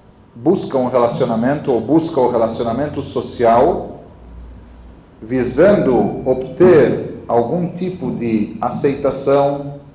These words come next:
ou de admiração que lhe cause satisfação, que desperte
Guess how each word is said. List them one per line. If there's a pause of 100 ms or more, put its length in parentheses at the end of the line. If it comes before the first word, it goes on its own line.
(180)
ou
de
admiração (1200)
que
lhe
cause (840)
satisfação, (960)
que
desperte